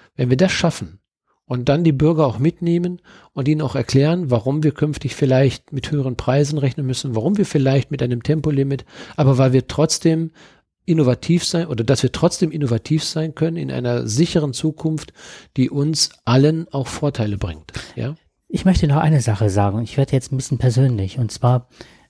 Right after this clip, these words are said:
Speaker 2: ich kenne jetzt deine Töchter sehr gut, ne? Ich
Speaker 1: Mhm.
Speaker 2: mag die, ich schätze die und so, so weiter. Und jetzt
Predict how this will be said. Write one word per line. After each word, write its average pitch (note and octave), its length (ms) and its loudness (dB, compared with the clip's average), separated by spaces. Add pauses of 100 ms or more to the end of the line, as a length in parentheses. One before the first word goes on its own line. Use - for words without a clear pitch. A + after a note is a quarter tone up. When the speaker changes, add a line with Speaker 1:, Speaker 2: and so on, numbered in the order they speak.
(220)
Speaker 2:
ich - 140 -6
kenne C3+ 200 2
jetzt - 180 -2
deine A2+ 160 4
Töchter A2+ 340 0
sehr F2+ 200 -2
gut, F2 240 -8
ne? D#3 260 0
Ich - 200 -16
Speaker 1:
Mhm. C#3 60 -2
Speaker 2:
mag D3 220 2
die, D#3 220 2
ich - 80 -6
schätze - 260 -2
die A#2+ 140 -2
und A2+ 100 -2
so, A2+ 160 -6 (460)
so G2+ 180 2
weiter. G2 300 2
Und F#2+ 100 -4
jetzt B2+ 260 -2